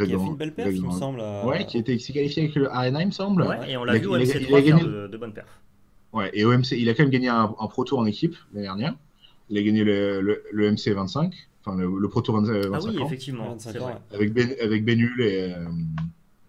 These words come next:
Speaker 2: et Alain Wu. Ben Hull, attention à ne pas l'appeler Ben Nul. Euh,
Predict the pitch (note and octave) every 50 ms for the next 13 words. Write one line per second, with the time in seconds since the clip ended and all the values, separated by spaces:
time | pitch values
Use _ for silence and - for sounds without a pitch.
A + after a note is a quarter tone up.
0 | _ _ _ _ _ _ _ - - - _ - G#2+ G2+ G2 A2 G#2 G2+ G2+ G2+
1 | G#2+ B2+ E3+ A3+ A3+ - - _ _ _ - - - _ _ _ _ _ - -
2 | _ _ _ - - F#2 G#2 G#2+ A2 A#2 A2 F#2+ F#2+ G2 - - G#2 F#2+ F2+ G#2
3 | F#2+ F#2 - - G2 F#2 G2+ G2 G2 F#2+ G2+ G#2+ C3+ F#3 B3 - - _ _ -
4 | - - - C3 - F#2+ F#2 F2